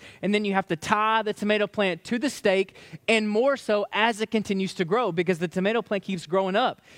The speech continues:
And eventually you're gonna have to tie it again, or it's gonna grow too big. In the same way, when we discipline our kids, we can't just give them, uh, the discipline and hope that they figure it out on their own. No, what we have to do is when we do discipline them, we then tie them to ourselves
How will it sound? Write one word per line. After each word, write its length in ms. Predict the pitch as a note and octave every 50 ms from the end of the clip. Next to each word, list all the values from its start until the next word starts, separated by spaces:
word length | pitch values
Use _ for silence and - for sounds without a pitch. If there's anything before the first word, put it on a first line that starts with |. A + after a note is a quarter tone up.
| - -
And 80 | E3+ E3
eventually 340 | E3 A3 C4 - - A3
you're 60 | G#3 F3+
gonna 80 | G#3
have 80 | F#3 -
to 80 | F3
tie 220 | - - F#3 F3 F3
it 40 | E3+
again, 320 | D#3+ D#3 G#3+ C4 C#4 A3+
or 60 | F#3+
it's 80 | F3 -
gonna 160 | - F3 D#3
grow 160 | D3+ C#3+ C#3
too 180 | C3+ - D3 C3+
big. 540 | B2 C3 G#3+ B3 A#3 F3 B2 - - - _ _ _ _ - - - - - -
In 140 | - G#3 A3+
the 80 | A3
same 380 | - - - B3+ B3+ C4 B3 A#3
way, 180 | B3 B3+ A#3+
when 180 | A3+ A3 A3+ A3
we 120 | A#3 A#3+
discipline 340 | F#3+ A#3+ A3+ - F#3+ G3+ A3
our 100 | G3+ G3
kids, 460 | F3+ - - B3 B3 A#3+ G#3+ F3 - - - - - _ -
we 140 | F#3 G#3+
can't 320 | - - - A#3 B3+ A#3 F3+
just 240 | A#3 G#3+ F3 E3 D#3+
give 260 | E3 A#3+ B3+ G3+ F#3
them, 320 | A#3 A#3 A3+ A3+ A#3 G#3+ - - - - -
uh, 300 | G#3+ A3+ A3+ G#3 F#3+ F#3
the 100 | F3+ G#3
discipline 560 | E3 D3 A#3 C4 - - F#3+ - - G3+ F#3+
and 80 | F#3+ G3
hope 280 | F#3 E3+ A3+ A#3+ -
that 100 | - A3
they 140 | - A3 G3+
figure 320 | - - - G3 G#3+ A3+ G#3+
it 80 | G#3+
out 160 | G#3+ G#3 F#3 -
on 160 | F#3 G3+ G#3
their 200 | G3+ F#3+ F#3 - -
own. 320 | B3 A#3+ B3 A3 G3+ G3
No, 200 | G#3 A#3+ B3 A#3
what 180 | A3 A3+ G#3+ G3+
we 80 | A3
have 280 | F#3 E3+ A3+ A3+ A#3 -
to 100 | - G#3
do 340 | E3+ F#3+ B3 B3+ A#3+ A#3 G#3 - - - G#3 -
is 220 | G#3+ G#3+ G#3 F3
when 160 | F#3 A3 A3 G#3+
we 100 | A3 G3+
do 240 | E3 - A#3+ B3+
discipline 540 | G3+ F3 B3 B3+ - A#3+ G3+ - A3 G3+ G3+
them, 180 | G3+ G3+ G3+ A3
we 100 | A3+ A3+
then 200 | F#3 A3 G#3+ G#3
tie 340 | - - - A3 A3+ A#3+ A#3+
them 220 | B3 B3+ B3 A#3+
to 260 | - - B3+ B3+ A#3+
ourselves 720 | - A3 A3+ A#3 - - - B3 A#3 A3 G#3+ G#3+ F#3+ -